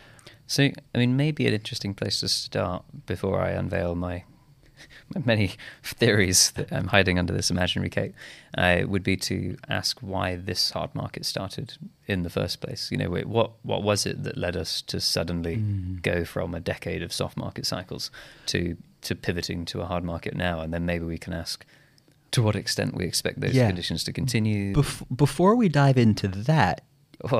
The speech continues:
Speaker 1: a prequel
Speaker 2: what
Speaker 1: to the
Speaker 2: uh,
Speaker 1: prequel.
Speaker 2: <laughs> yeah, exactly.
Speaker 1: <laughs>
Speaker 2: Just you wait, it keeps going back.
Speaker 1: Yeah.
Speaker 2: This is like a Timothée Chalamet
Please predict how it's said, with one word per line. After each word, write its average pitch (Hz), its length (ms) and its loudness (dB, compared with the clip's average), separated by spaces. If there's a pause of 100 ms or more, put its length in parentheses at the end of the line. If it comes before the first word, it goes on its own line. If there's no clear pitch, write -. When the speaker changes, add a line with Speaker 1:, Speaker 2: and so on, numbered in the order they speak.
Speaker 1:
a 127 80 6
prequel 131 200 8
Speaker 2:
what 165 260 12
Speaker 1:
to 127 80 8
the 107 80 6
Speaker 2:
uh, - 20 8
Speaker 1:
prequel. 147 460 8
Speaker 2:
<laughs> 147 300 12
yeah, 139 120 12
exactly. 131 560 12
Speaker 1:
<laughs> - 420 6
Speaker 2:
Just 151 300 12
you 135 160 12
wait, 123 180 12
it 110 140 8
keeps 131 240 6
going 110 300 8
back. 110 220 4
Speaker 1:
Yeah. 104 40 -4
Speaker 2:
This 117 120 8
is - 40 0
like 101 140 8
a 90 80 8
Timothée 104 400 8
Chalamet 95 760 10